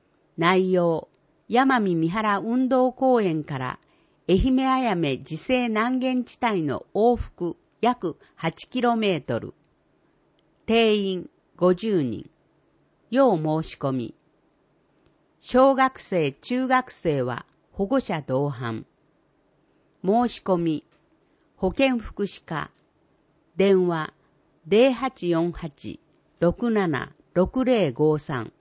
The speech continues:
ファックス、零八四八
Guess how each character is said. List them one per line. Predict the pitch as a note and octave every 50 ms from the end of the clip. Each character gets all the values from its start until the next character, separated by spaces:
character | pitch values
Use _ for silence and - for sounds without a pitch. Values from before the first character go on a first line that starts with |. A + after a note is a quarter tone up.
| _ _ _ _ _ _ _ _ _ _ _ _ _ _ _ -
フ | -
ァ | A#3 B3+
ッ | B3
ク | - F#3
ス、 | D#3+ - - C3 A#2+ - _ _ _ _ _ _ _ _ _ _ F3
零 | A3 A#3+ C4 C4 B3+
八 | A#3 C4 B3 - - - E3
四 | D#3+ E3 E3+ F3 E3+
八 | C#3 D#3+ D#3+ C#3+ - - B2+ A2 -